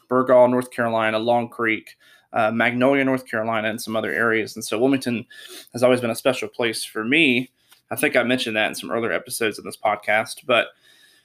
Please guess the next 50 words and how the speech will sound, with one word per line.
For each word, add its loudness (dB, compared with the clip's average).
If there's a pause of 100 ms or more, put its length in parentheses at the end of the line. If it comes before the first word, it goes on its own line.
(100)
this 4
was 2
very 4
implemental 0 (320)
or 4
influential -2
in -6
me, -4 (540)
um, -12 (160)
setting 2
the -2
book -2 (220)
as -2
a -2
headquarters, -6
uh, -6
in -6
Wilmington. -6
And 2
the 2
main 2
character, -2
Benedict, -2 (580)
um, -2
is -8
departing 2 (200)
Wilmington, -4
North -10
Carolina. -6
But -2 (200)
I 4
don't 4
wanna 2
give 0
too -2
much 0
of -4
the -2
book -4
away, 0
but -4
at -4
the -10
same -4
time, 0
I -4
wanna -4
speak -4
on -4
it. -8